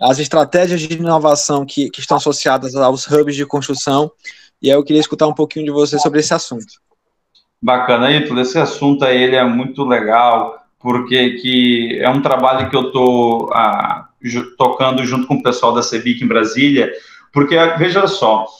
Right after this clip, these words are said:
Speaker 2: é, quando a gente pensa, né, em startups, tecnologia, eu, eu falei antes que a gente é a vigésima primeira indústria mais atrasada, né?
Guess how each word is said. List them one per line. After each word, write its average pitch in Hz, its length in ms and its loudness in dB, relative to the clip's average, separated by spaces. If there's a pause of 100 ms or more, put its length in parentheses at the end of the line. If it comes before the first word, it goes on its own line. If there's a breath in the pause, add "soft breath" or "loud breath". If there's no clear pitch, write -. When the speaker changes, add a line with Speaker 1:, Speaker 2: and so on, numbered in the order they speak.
(180 loud breath)
Speaker 2:
é, 127 560 6
quando 170 140 -2
a 190 40 -2
gente 220 320 -2
pensa, 165 580 -2
né, 135 340 2
em 123 80 2
startups, 123 1120 -2
tecnologia, 120 920 0
eu, 64 240 -4
eu 113 100 -4
falei 123 300 0
antes 123 260 0
que 131 100 -4
a 123 60 2
gente 123 260 0
é 113 240 2 (140)
a 110 120 2
vigésima 123 500 -2
primeira 117 320 -2
indústria 117 440 -4
mais 117 200 0
atrasada, 113 720 0
né? 135 300 2